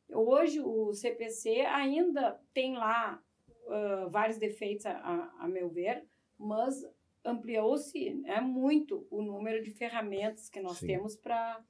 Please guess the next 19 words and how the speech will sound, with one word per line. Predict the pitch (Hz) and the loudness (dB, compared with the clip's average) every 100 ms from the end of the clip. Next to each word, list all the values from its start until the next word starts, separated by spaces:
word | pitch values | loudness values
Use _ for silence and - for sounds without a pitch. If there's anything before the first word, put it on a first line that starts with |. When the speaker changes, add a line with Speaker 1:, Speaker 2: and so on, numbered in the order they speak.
| _ _ _ _ | _ _ _ _
Speaker 1:
pra | - 202 208 214 214 | -2 0 0 0 -2
viabilizar | 202 254 277 226 226 202 196 214 226 | 0 0 0 -2 -6 -2 -2 -2 -4
na | 208 - | -6 -4
prática | 202 190 202 226 | -2 -2 -4 -6
essa | 202 202 | -6 -6
execução. | 214 208 208 240 - - _ _ - - - - | -6 -8 -8 -14 -14 -18 _ _ -20 -20 -20 -6
Mas | 240 269 294 | 0 2 4
a | 294 285 277 | 2 2 2
minha | 285 330 | 4 4
pergunta | 339 320 226 254 302 302 | 2 0 -2 0 0 0
é | 262 254 | -6 -6
assim, | 262 277 277 | -6 -2 -2
como | 269 277 | -2 -2
é | 339 | -4
que | 453 | -4
tu | 403 277 | -4 -4
vê | 208 220 233 262 269 _ _ _ _ _ _ _ - - | 0 2 2 0 -4 _ _ _ _ _ _ _ -12 0
essa | 226 240 277 | 0 0 -6
questão | 262 240 - 202 202 233 | -4 -8 -4 -2 0 -2